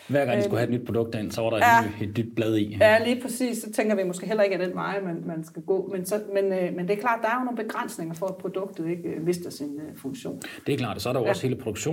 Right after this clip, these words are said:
Speaker 1: produktionsmetoden. Altså, kan
Speaker 2: Ja.
Speaker 1: man begynde at lave det her glas, uden at skulle bruge så meget energi? Fordi det er jo energitungt at skulle smelte, altså skulle, skal lave det her
Speaker 2: Yes.
Speaker 1: glas. Kunne man gøre noget andet?
Speaker 2: Ja.
Speaker 1: Det er klart, det er meget interessant. Men, men jeg kunne egentlig godt tænke mig lige at spole tilbage, fordi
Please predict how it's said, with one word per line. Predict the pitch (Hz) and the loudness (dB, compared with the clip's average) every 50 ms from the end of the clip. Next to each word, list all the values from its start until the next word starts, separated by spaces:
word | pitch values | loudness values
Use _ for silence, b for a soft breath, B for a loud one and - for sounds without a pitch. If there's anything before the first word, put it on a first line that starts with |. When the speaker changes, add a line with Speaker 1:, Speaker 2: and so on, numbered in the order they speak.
| 165 120 - | 0 0 -2
Speaker 1:
produktionsmetoden. | - - 104 98 104 - 117 107 110 127 143 147 147 143 113 | -2 -2 -4 -4 -2 0 2 2 4 4 4 2 2 0 0
Altså, | 104 101 101 104 101 101 | -2 -2 -2 -4 -4 0
kan | - 101 | 0 0
Speaker 2:
Ja. | 104 | 0
Speaker 1:
man | 104 101 101 98 | 0 -2 -2 -2
begynde | 104 98 107 113 117 | -2 -2 0 0 0
at | 107 | 0
lave | 107 107 104 | 0 0 0
det | 110 110 | 0 0
her | 107 | -2
glas, | - 104 104 107 107 - | 0 -2 -2 -2 -2 -2
uden | 113 107 | -2 -2
at | 104 101 | -2 -4
skulle | 104 - | -4 -4
bruge | - 98 101 98 | -2 -2 -2 -2
så | 101 101 | -2 -2
meget | 92 90 90 | -2 -2 -2
energi? | 90 87 87 - 139 165 - - | -2 -4 -4 -2 -2 -2 -2 -2
Fordi | - - 104 | -4 -4 -2
det | 101 107 | 0 0
er | |
jo | 107 107 | 0 2
energitungt | 104 104 104 104 131 131 - - 117 113 - | 2 0 0 0 -2 -4 -2 -4 -4 -4 -4
at | - | -6
skulle | - - 113 104 | -6 -6 -6 -6
smelte, | - - 107 107 120 120 117 - | -2 -2 -2 -2 -2 -2 -4 -6
altså | - 92 - - | -6 -6 -8 -8
skulle, | 95 - - 107 101 98 98 90 | -10 -6 -4 -2 0 0 0 -2
skal | 95 - 104 | -2 -2 -2
lave | 95 104 113 131 | 0 0 0 0
det | 127 120 | 0 0
her | 98 104 98 | 0 0 0
Speaker 2:
Yes. | 90 90 | 0 -2
Speaker 1:
glas. | 92 98 - - - B B B B B B B | -4 -6 -6 -8 -10 B B B B B B B
Kunne | - - 113 | -4 -4 -2
man | 104 95 | -2 -2
gøre | 98 107 107 117 | -2 -2 -2 -2
noget | 120 101 92 | -2 -2 -2
andet? | 90 92 107 110 104 - - - | -2 -2 -2 -2 -2 -4 -4 -4
Speaker 2:
Ja. | 202 196 175 180 B B B B B B B _ | -4 -4 -4 -6 B B B B B B B _
Speaker 1:
Det | 175 185 | 0 2
er | |
klart, | 156 160 123 95 92 - | 2 2 0 -2 0 0
det | 175 | 2
er | 165 | 2
meget | 151 135 | 2 2
interessant. | 143 - - - 107 98 - - - | 0 -2 -4 -6 -6 -8 -10 -12 -4
Men, | 135 139 131 131 - | -2 0 0 0 0
men | - 135 | -2 -2
jeg | 131 131 | 0 0
kunne | 156 | 2
egentlig | 202 190 147 | 2 2 2
godt | 156 151 | 0 -2
tænke | - - 160 | 0 -2 0
mig | 156 | 0
lige | 151 151 160 | 0 -2 -2
at | |
spole | - 151 143 131 | -2 -2 -2 -2
tilbage, | - - 101 - 110 110 127 147 | -2 -4 -4 -4 -2 -2 -2 -2
fordi | - - - 127 117 113 - - B | -2 -2 -2 -2 -2 -4 -6 -8 B